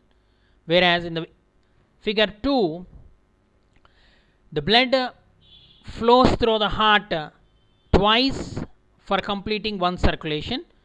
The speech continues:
so it is called double circulation. Okay, the blood, here the circulation of blood we are counting. Okay, in the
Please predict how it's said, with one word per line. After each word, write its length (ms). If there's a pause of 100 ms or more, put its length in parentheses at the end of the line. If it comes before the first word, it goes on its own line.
(240)
so 220
it 180
is 160
called 400 (640)
double 420
circulation. 1160 (1300)
Okay, 200
the 100
blood, 360 (600)
here 200
the 80
circulation 760 (180)
of 220
blood 580
we 160
are 80
counting. 480 (1000)
Okay, 300 (1120)
in 120
the 420